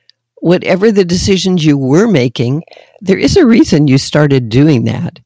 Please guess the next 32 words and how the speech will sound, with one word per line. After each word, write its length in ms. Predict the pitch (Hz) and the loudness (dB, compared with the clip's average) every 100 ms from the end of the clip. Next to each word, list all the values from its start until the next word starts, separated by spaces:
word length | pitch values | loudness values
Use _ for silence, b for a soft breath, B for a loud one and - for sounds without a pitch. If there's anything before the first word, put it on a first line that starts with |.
| _ _ _ _ | _ _ _ _
It's 260 | 170 - - | -6 -6 -6
just 360 | - 196 - | -2 0 -2
that 180 | - 175 - | -2 -4 -4
that 240 | - 165 - | -4 -2 -4
reason 680 | 143 143 202 208 147 135 - - | -2 2 2 2 0 -2 -4 -10
has 360 | - 139 135 - _ 160 | -4 -2 -2 -10 _ -6
outlived 580 | 147 - 151 160 143 | -6 -6 0 0 0
its 220 | 135 127 - | -4 -4 0
usefulness. 800 | 214 240 - 120 107 147 - - _ _ - | 0 0 -2 -2 0 -2 -8 -20 _ _ -4
And 340 | 143 131 131 - | -2 0 -2 -2
if 160 | 160 | -4
you 220 | 151 151 143 | 0 2 2
want 300 | 139 135 127 | 2 0 0
something 540 | - 139 135 131 123 | -2 -2 -2 -2 0
else, 600 | 127 226 165 190 - - _ _ _ | 0 0 0 -2 -6 -14 _ _ _
you 120 | - | -6
need 240 | 127 127 120 | -2 -2 -2
to 60 | 123 | 0
make 220 | 143 - | 0 0
a 60 | |
shift, 560 | 196 - 381 - - - - _ | 0 0 0 -2 -8 -18 -20 _
but 220 | - 107 - - | -4 -4 -6 -2
without 440 | 151 123 151 160 | -2 0 0 0
judgment. 640 | - 143 147 - 117 113 | 0 0 0 -2 -2 -2
That's 240 | - 120 - | -2 -2 -2
such 260 | 160 - | -2 -2
an 80 | 135 | -2
important 500 | 123 113 - 107 117 | -2 0 -2 -4 -6
point. 280 | - 110 107 - | -4 -4 -6 -6
Thank 240 | - 123 107 | -4 -4 -6
you, 60 | |
Shan. 340 | 87 - 120 | -10 -10 -12